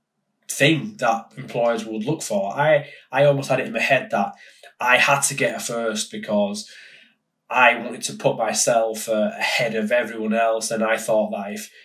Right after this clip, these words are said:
if there was myself and ten other therapists applying for the same sort of role, and, you know, three of us had a first, maybe three had a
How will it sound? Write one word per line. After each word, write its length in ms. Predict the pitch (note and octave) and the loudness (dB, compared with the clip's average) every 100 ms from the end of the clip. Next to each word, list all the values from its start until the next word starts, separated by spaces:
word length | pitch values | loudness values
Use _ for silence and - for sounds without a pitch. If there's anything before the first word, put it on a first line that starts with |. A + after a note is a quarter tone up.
| - | -16
if 160 | G#2 | -14
there 100 | A#2 | -10
was 120 | A2 G#2+ | -8 -4
myself 720 | G#2+ - D3+ D3 D3 - - - _ _ - | 2 6 8 6 2 -4 -14 -20 _ _ -2
and 420 | A#2 G#2 G#2 G#2+ | 0 2 0 0
ten 320 | - - C#3 | 2 4 4
other 180 | C#3 C3 | 2 -2
therapists 640 | - B2 B2+ - B2 A#2 - | 0 0 0 -4 -6 -6 -6
applying 380 | G#2+ A#2 A2+ | 2 2 2
for 140 | A2 A2 | -4 -4
the 60 | |
same 340 | G#2+ - A2+ G#2+ | -4 -2 -2 -4
sort 260 | - G2+ | -4 -6
of 40 | G2+ | -4
role, 480 | G#2+ G#2+ G#2 G#2 - - - - | -4 -4 -4 -6 -10 -20 -18 -6
and, 400 | A2+ G#2+ G2+ G2+ | 0 0 0 -4
you 460 | - _ _ - | -10 _ _ -8
know, 40 | G2 | -8
three 340 | - C#3 C#3 | 0 4 4
of 100 | C3+ | 4
us 100 | B2 | 2
had 140 | B2+ A2+ | 0 -2
a 40 | |
first, 720 | G#2+ B2+ B2 B2 A#2+ - - _ _ _ - | 0 0 0 -2 -4 -8 -8 _ _ _ -16
maybe 220 | A#2 G#2+ | -8 -6
three 480 | - - B2 B2 A#2 | -6 -6 -6 -4 0
had 120 | A#2 | 2
a 200 | A2 G#2+ | 0 -4